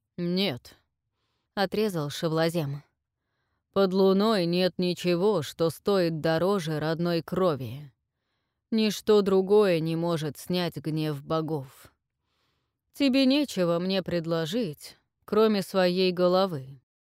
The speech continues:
А это уже не в твоей власти. Алькинур никогда не простит,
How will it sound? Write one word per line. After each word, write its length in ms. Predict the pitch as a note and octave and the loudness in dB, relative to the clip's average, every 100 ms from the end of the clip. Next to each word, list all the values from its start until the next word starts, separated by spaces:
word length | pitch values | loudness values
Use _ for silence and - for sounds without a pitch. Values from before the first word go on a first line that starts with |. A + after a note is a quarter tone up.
| _ _ | _ _
А 160 | A3 G3+ | 0 2
это 320 | G3+ A3 F3+ | 2 0 0
уже 320 | E3+ D#3 F3+ | 0 0 0
не 140 | F#3 F3+ | 0 -2
в 80 | |
твоей 480 | - F3+ E3+ E3+ G#3+ | -2 0 2 2 2
власти. 760 | F#3 D3 C3+ - - C3 C3+ C#3+ _ _ _ _ _ _ _ _ | 0 -4 -8 -14 -12 -10 -10 -14 _ _ _ _ _ _ _ _
Алькинур 680 | A#3 G#3+ G3 G#3+ A3 A#3 G3+ | 0 0 2 2 4 4 2
никогда 640 | G3+ G#3 - G#3+ G#3+ G3 D3 | 2 0 4 2 4 2 0
не 160 | C#3 | -4
простит, 760 | - D#3+ E3 - A#3+ E3+ - | -4 -4 -4 -4 -2 -2 -6